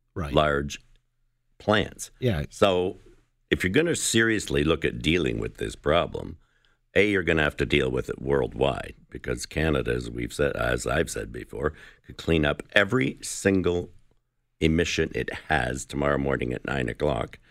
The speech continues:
Speaker 2: and it would barely register
Speaker 1: We're a rounding
Speaker 2: on, on,
Speaker 1: error.
Speaker 2: on, on what's, eh, we are, on
Speaker 1: You
Speaker 2: what's
Speaker 1: are.
Speaker 2: going on in the world. So unless you get the major polluters in the world, and I'm thinking United States, China, and India, to play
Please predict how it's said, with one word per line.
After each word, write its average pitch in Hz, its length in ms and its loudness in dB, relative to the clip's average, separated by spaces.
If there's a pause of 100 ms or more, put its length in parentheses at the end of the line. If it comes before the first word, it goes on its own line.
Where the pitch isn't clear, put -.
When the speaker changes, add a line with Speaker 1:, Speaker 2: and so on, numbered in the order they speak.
(360)
Speaker 2:
and - 80 0
it 73 100 2
would 65 320 -2
barely 101 380 4
register 82 880 0
Speaker 1:
We're 233 180 6
a 220 60 4
rounding 214 420 4
Speaker 2:
on, 160 60 4
on, 123 60 4
Speaker 1:
error. 104 120 0
Speaker 2:
on, 82 200 0
on 80 140 4
what's, 92 260 2 (120)
eh, 98 120 6
we 92 140 4
are, 131 300 -2 (100)
on - 80 2
Speaker 1:
You 185 60 6
Speaker 2:
what's 202 240 2
Speaker 1:
are. 90 40 -2
Speaker 2:
going 87 220 4
on 80 200 2
in 87 120 2
the 95 80 0
world. 117 340 0
So 87 180 4
unless 127 340 0
you 127 120 0
get 90 320 0 (760)
the 85 100 6
major 110 720 2 (140)
polluters 76 720 2
in 71 160 4
the 65 60 0
world, 69 480 0
and 67 120 2
I'm 69 320 0 (260)
thinking 64 360 0
United 69 380 2
States, - 560 -2 (280)
China, 71 540 0 (360)
and 67 200 0
India, - 480 0 (380)
to 71 80 -2
play 85 560 2